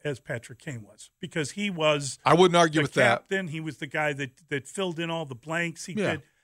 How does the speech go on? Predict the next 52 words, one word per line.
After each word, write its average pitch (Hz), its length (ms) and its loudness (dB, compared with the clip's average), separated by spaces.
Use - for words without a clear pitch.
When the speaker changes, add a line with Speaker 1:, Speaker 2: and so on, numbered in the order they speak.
Speaker 1:
But, 180 140 0
I 180 60 2
mean, 175 260 -4
Kaner 190 440 -4
Speaker 2:
They're 180 120 6
Speaker 1:
is 170 80 2
gonna - 0 -
have - 0 -
the 175 40 2
Speaker 2:
one 202 140 4
and 196 160 2
one 196 140 4
A 156 180 4
Speaker 1:
lo-, 185 160 -2
yes. 269 340 -4
Speaker 2:
in 135 40 -8
terms 147 140 -6
of 143 80 -4
the 143 60 -4
reasons 139 360 -4
why. 98 220 -2
Speaker 1:
Yes. - 500 -4
Speaker 2:
Gotta 160 140 2
close 165 260 0
this - 280 -6
by, 143 360 -6
by 131 200 -2
just 120 280 -10
referring 120 360 -6
to 107 80 -10
this. 107 240 -8
One 135 160 -6
of 120 80 -4
our 117 120 0
loyal 120 280 -2
listeners, 110 480 -8
Mark 110 220 -6
Potash 107 360 -4
from - 140 -14
the 110 60 -10
Sun-Times, 110 640 -8
likes 139 160 2
to 330 60 -4
Speaker 1:
Potsy. - 80 -10
Speaker 2:
keep 147 200 -2
us - 360 -4
accountable, 123 580 -4
likes 120 180 -4
to 139 60 -10
keep - 220 -12
me 123 100 0
accountable 120 580 -2